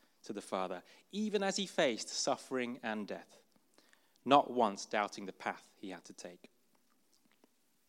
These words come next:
So courage, faith,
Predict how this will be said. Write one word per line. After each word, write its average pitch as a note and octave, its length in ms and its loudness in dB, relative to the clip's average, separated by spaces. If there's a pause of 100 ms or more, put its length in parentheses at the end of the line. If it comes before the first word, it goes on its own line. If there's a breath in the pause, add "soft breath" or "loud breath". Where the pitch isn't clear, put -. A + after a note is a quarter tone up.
(680)
So E2+ 320 -12
courage, C#3+ 580 2 (220)
faith, G#2 500 -6